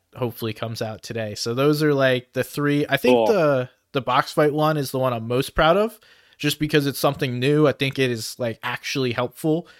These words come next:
Speaker 1: to players to be able to practice. Um,
Speaker 2: Yeah.
Speaker 1: and we're seeing a lot of, like,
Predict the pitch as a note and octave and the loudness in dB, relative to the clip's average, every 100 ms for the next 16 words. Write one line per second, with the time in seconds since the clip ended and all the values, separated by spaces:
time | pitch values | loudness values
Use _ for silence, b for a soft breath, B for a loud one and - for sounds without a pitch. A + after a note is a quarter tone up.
0 | b - C#3+ D#3 D3+ D#3 D3 B2+ B2+ B2 | b -8 0 4 6 4 2 -2 0 0
1 | A2+ - A#2 A#2+ - E3 F#3+ - - _ | -2 -4 -2 -2 -2 -4 -4 -10 -14 _
2 | _ _ - A#2+ A#2 A2 G#2+ A2 - - | _ _ -2 0 2 0 -4 -10 -14 -10
3 | B2+ B2+ - - D3 C#3+ B2+ A#2+ B2 B2 | -4 -4 -4 -2 -2 -2 -4 -2 2 2
4 | A#2+ A#2+ A#2 G#2+ G#2 | 0 -2 -2 -2 -6